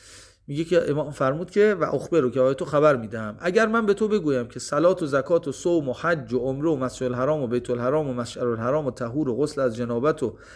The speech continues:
هر فریضه ای از فرائض کان ذالک هو النبی الذی جاء به من عند ربه لصدقت"، اگر بگم تمام این فرائض خود همان پیغمبر است، معرفت خود همان پیغمبر است، محبت و ولایت و مودت خود همان پیغمبر است که از جانب خدا آورده، درست گفتم.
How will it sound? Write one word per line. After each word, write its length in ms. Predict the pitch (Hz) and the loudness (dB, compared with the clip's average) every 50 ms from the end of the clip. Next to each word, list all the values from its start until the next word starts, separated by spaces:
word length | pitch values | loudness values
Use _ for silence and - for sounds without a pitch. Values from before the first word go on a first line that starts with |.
| - _ | -20 _
هر 300 | - - 190 214 240 233 | -4 2 4 4 4 4
فریضه 560 | - - - 220 208 220 233 220 214 190 254 | 2 0 -2 0 2 2 4 2 2 4 4
ای 140 | 254 240 220 | 4 6 6
از 160 | 190 160 - | 4 4 2
فرائض 440 | - 165 156 156 160 147 156 151 - | 0 0 2 4 4 2 2 0 -2
کان 460 | - - - 202 226 240 233 214 196 | -4 -6 -2 0 2 2 2 4 2
ذالک 400 | 170 156 175 170 170 175 175 175 | 4 6 6 6 6 6 4 4
هو 240 | 247 214 170 208 214 | 4 4 6 6 6
النبی 520 | 269 285 269 240 226 214 196 190 214 208 170 | 6 6 6 4 2 0 0 2 0 0 0
الذی 360 | 175 175 185 190 170 175 151 | 0 0 0 0 0 -2 -2
جاء 260 | 143 185 170 165 156 | 0 2 2 2 2
به 200 | 151 156 151 151 | 0 -2 -4 -4
من 180 | 139 143 127 123 | -6 -8 -8 -8
عند 180 | 127 131 131 | -6 -2 0
ربه 380 | 127 120 117 110 113 139 175 175 | 0 2 0 0 -2 -2 0 0
لصدقت"، 540 | 156 135 - - 123 120 135 127 - - - 107 - - _ - - - _ - | 0 0 0 0 2 2 2 2 0 -4 -10 -16 -16 -18 _ -20 -20 -20 _ -6
اگر 220 | 135 151 190 190 | 0 2 2 2
بگم 180 | 190 202 208 190 | 2 2 0 0
تمام 480 | - - - 170 180 214 226 226 220 | 0 -2 -4 -2 0 2 2 2 2
این 180 | 202 190 190 175 | 0 -4 -6 -6
فرائض 400 | 156 180 165 160 160 190 208 - | -4 -2 0 2 2 0 0 -2
خود 260 | - - 254 285 262 | -2 0 2 4 4
همان 320 | 240 214 233 240 240 226 - | 4 2 2 0 0 -2 -2
پیغمبر 520 | 196 170 151 147 143 135 135 147 143 131 | -2 -2 -2 -2 -4 -4 -2 -2 -2 -2
است، 240 | 104 92 - - - _ _ _ _ _ - | -4 -6 -10 -14 -18 _ _ _ _ _ -4
معرفت 480 | 139 156 160 165 170 156 180 208 202 196 | 0 2 4 4 4 4 4 0 -4 0
خود 180 | 165 220 214 | 0 2 2
همان 300 | 202 170 180 185 175 160 | 2 0 -2 -4 -6 -6
پیغمبر 440 | 143 135 123 113 123 123 135 143 127 | -4 -4 -6 -4 -6 -4 -2 0 0
است، 140 | 113 107 120 | -2 -2 -6
محبت 380 | 123 123 127 123 123 160 160 165 | -8 -6 -6 -4 -4 -2 -2 -2
و 40 | |
ولایت 380 | 143 131 120 123 127 147 151 160 | 0 0 4 4 4 4 2 0
و 20 | |
مودت 440 | 139 131 123 120 120 127 151 160 - | -4 -4 -4 -2 -4 -4 -4 -8 -8
خود 220 | - - 202 190 185 | -4 0 0 2 2
همان 260 | 165 180 185 175 143 | 0 0 -2 -2 -2
پیغمبر 420 | 151 139 123 135 135 139 151 147 | -2 -2 -2 -2 -2 0 0 0
است 120 | 135 120 - | 0 0 0
که 60 | 131 | -2
از 120 | 123 117 | -2 0
جانب 300 | 131 127 127 127 120 123 | 0 0 0 0 -2 -4
خدا 240 | - 135 135 127 127 | -4 -4 0 2 4
آورده، 460 | 123 123 123 127 127 123 123 160 185 | 4 4 4 4 2 0 2 0 0
درست 360 | 180 196 202 233 240 233 - | 2 4 6 4 4 4 0
گفتم. 340 | 165 135 - - - 110 - | -6 -8 -8 -8 -14 -14 -14